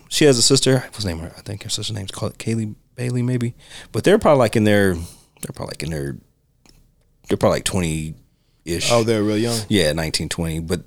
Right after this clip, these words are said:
Speaker 1: what made them, like, kinda pop on the scene was when they were, like, a teen, when they were teenagers, they would, like, do these acoustic covers for, like, Be-, like, Beyonce songs, stuff like that. Very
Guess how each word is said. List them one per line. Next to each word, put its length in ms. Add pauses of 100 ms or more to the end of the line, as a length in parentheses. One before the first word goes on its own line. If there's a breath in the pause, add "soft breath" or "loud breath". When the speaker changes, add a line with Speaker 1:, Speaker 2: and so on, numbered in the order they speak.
(100)
Speaker 1:
what 200
made 240
them, 220
like, 160
kinda 180
pop 220
on 100
the 60
scene 300
was 160
when 120
they 80
were, 80
like, 180
a 100
teen, 340
when 120
they 80
were 80
teenagers, 600 (420 loud breath)
they 120
would, 120
like, 160
do 100
these 200
acoustic 480
covers 500
for, 140
like, 200
Be-, 140 (100)
like, 200
Beyonce 400
songs, 260
stuff 140
like 120
that. 260
Very 400